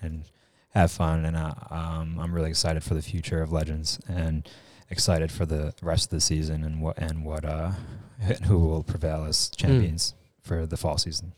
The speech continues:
Speaker 2: And you saw what I whipped out the garage. I had my premium lawn chair, so I knew that I was gonna be there for a long, long <laughs> time. And, yo, I wanna shout out Sean McCann. Shout out, first of all,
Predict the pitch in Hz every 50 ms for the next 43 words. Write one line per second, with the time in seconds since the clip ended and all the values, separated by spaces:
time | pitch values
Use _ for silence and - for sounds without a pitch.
0 | _ _ _ - 131 120 113 117 143 143 - 151 131 120 131 139 151 151 131 123
1 | 110 - - 117 110 - 110 98 117 107 120 117 113 104 - 131 131 131 131 120
2 | 117 110 107 - - 147 151 143 131 123 120 110 113 113 120 127 127 123 117 -
3 | - 110 101 98 95 - - 120 110 107 113 120 120 120 120 110 113 107 107 107
4 | 104 104 98 110 107 107 104 104 107 107 104 104 101 95 - - 101 95 92 98
5 | - - 117 110 104 104 101 98 101 98 95 95 92 92 - - - - 151 113
6 | - - 120 - - - - - - - - 101 147 127 120 104 - 156 170 165
7 | 147 147 165 180 180 175 165 - - 175 175 175 170 165 165 - - - - -
8 | - - - - - - - - - - - - 175 165 160 151 143 - 170 143
9 | - - 185 175 - - 240 220 - 196 165 151 139 123 110 110